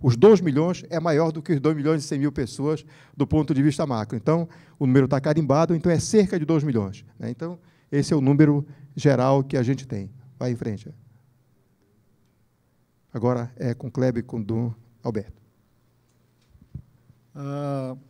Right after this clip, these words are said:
Speaker 2: como o, o Sena colocou aí no slide pra vocês, e aqui é mais até um agradecimento, mais do que a conscientização. Eu acho que o trabalho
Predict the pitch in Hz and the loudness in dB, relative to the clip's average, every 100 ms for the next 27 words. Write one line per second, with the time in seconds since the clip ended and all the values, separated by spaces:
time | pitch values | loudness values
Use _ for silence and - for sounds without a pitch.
0 | _ _ _ _ _ _ _ _ _ 170 | _ _ _ _ _ _ _ _ _ -14
1 | 170 165 135 - 156 - 147 147 139 147 | -8 -6 -8 -10 -14 -8 -8 -6 -10 -10
2 | 139 135 143 135 131 135 143 135 117 120 | -12 -8 -8 -6 -10 -8 -6 -6 -8 -16
3 | - - 131 131 - 165 143 - - - | -18 -12 -10 -10 -4 -4 -4 -8 -20 -20
4 | - _ _ _ _ _ _ - 135 135 | -20 _ _ _ _ _ _ -18 -12 -8
5 | 139 139 135 139 - - _ _ _ _ | -6 -8 -10 -16 -20 -20 _ _ _ _
6 | _ _ _ _ - 135 - 151 143 156 | _ _ _ _ -16 -14 -10 -8 -4 -4
7 | 147 147 151 151 156 151 156 147 165 165 | -6 -8 -8 -6 -6 -4 -6 -4 -8 -8
8 | 151 135 131 - _ _ 156 147 156 147 | -8 -6 -8 -12 _ _ -14 -8 -8 -8
9 | 170 165 156 156 147 - 151 147 165 165 | -10 -10 -10 -10 -12 -10 -12 -10 -10 -10
10 | - 123 127 135 - - 139 147 131 147 | -10 -10 -8 -8 -10 -14 -8 -6 -2 0
11 | 151 135 | -2 -4